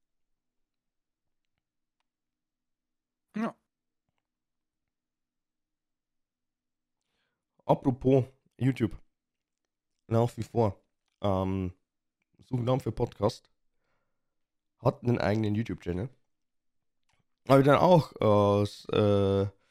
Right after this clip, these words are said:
Speaker 2: Jux und Laune dann feststellen dürfen, dass, äh, sehr, sehr viele andere auch zum Teil eben, äh, einen extra Channel dafür gemacht haben.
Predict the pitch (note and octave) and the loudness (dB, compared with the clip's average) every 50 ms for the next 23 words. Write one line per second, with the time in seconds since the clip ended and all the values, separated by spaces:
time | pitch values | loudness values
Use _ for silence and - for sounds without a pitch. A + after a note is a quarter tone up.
0 | _ _ _ _ _ _ _ _ _ - A#2+ B2 - - C3+ A2 A2 G2+ A2 B2 | _ _ _ _ _ _ _ _ _ -8 -8 -6 -2 -2 0 0 2 2 2 2
1 | B2 B2 A2+ G2+ G#2 G#2+ G#2 - B2+ B2 - - - A#2 A#2 B2 A#2 A#2 B2+ - | 2 2 0 0 0 -2 -4 -4 -6 -8 -8 -6 -4 -2 -2 -2 -2 -2 -4 -4
2 | - B2 B2 B2 A#2+ F#2+ - - A2 G#2 G2+ - - - - - _ - A2+ G#2+ | -4 -6 -4 -4 -4 -6 -4 -4 -4 -4 -4 -6 -10 -14 -16 -12 _ -4 -2 -2
3 | G#2 G2+ G2+ G2+ G2+ G2+ G2+ G2+ G2+ G2 G2 G2+ F#2+ - - G2+ G2+ - - F2+ | 0 0 0 0 0 -2 -2 -4 -4 -4 -4 -4 -6 -8 -6 -4 -4 -4 -4 -4
4 | G2 G2+ G2+ G#2+ A2 A2 - - - F#2+ F#2 F2+ G2 A#2+ - - - B2+ B2+ B2 | -4 -4 -4 -4 -4 -6 -6 -4 -4 -2 0 0 0 -2 -4 -8 -10 -8 -8 -6
5 | - B2 A2+ A#2 A#2+ B2+ - B2 A#2 A2+ A#2+ B2 B2+ C3 B2+ - - A#2+ A#2+ A#2+ | -2 -2 0 0 0 -2 -2 -2 -2 -2 -2 -4 -4 -4 -6 -6 -4 -4 -2 -2
6 | A#2+ A2+ A#2+ A#2+ - B2 - - A2+ - - A2+ B2 B2 B2+ B2 - A#2+ C3 B2+ | -2 -2 -4 -4 -4 -6 -6 -10 -14 -10 -6 -6 -4 -4 -4 -6 -4 -4 -2 -2
7 | B2+ B2+ - - A#2+ D#3+ F3+ | -2 -4 -4 -6 -6 -8 -8